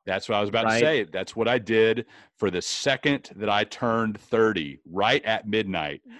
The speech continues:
Speaker 1: I did the, uh, the ride that shoots you up to the top of the Stratosphere Tower.
Speaker 2: Well, then when you get to the top, there's several rides
Speaker 1: Mm-hmm.
Speaker 2: that go kind of, like, off the edge,
Speaker 1: Yeah.
Speaker 2: and it is, to me, the most freaky thing you could ever do.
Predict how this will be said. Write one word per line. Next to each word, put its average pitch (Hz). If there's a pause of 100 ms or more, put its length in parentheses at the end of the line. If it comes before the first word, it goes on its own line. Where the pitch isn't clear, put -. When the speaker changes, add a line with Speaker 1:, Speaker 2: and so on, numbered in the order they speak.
(200)
Speaker 1:
I 95
did 95
the, 90
uh, 87
the 87
ride 92
that -
shoots -
you 101
up 95
to -
the 85
top 90
of 87
the 82
Stratosphere 85
Tower. 73 (440)
Speaker 2:
Well, 147
then 143
when 139
you 131
get 135
to 170
the 123
top, 107
there's 113
several 143
rides 101 (100)
Speaker 1:
Mm-hmm. 110 (320)
Speaker 2:
that 120
go 117
kind 123
of, 113
like, 110 (100)
off 113
the 131
edge, 123
Speaker 1:
Yeah. 92
Speaker 2:
and 127
it 127
is, 127
to 131
me, 127
the 123
most 120
freaky 123
thing 120
you 113
could 113
ever 113
do. 117